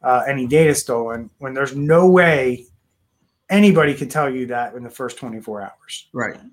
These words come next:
Speaker 2: right.
Speaker 1: I mean, I would be highly skeptical. You know, it,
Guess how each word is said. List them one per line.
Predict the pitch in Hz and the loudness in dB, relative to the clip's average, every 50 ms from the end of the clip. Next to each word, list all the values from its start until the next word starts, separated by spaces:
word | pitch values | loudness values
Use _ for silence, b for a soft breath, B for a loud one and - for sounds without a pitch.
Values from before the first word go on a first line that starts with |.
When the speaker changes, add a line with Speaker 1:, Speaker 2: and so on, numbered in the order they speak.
| _ _ _ _ _ _ | _ _ _ _ _ _
Speaker 2:
right. | - 127 117 110 - - _ _ _ _ _ _ _ _ _ - | -14 -12 -12 -12 -14 -18 _ _ _ _ _ _ _ _ _ -12
Speaker 1:
I | 131 | -8
mean, | 131 127 120 117 117 113 113 104 - _ _ | -8 -8 -8 -8 -10 -12 -14 -16 -18 _ _
I | - 151 170 170 | -2 0 2 2
would | 156 147 | 2 0
be | 151 | 0
highly | 143 143 156 156 147 143 135 | 0 0 2 2 2 0 -2
skeptical. | - - - - 135 123 - - 113 - 113 98 95 _ _ _ _ _ _ _ _ _ _ _ _ _ | -4 -4 -2 -2 -2 -2 -4 -8 -14 -12 -14 -16 -16 _ _ _ _ _ _ _ _ _ _ _ _ _
You | - 139 | -12 -8
know, | 127 123 120 113 107 - _ | -6 -6 -6 -6 -8 -10 _
it, | 160 160 139 - - | -6 -6 -6 -6 -10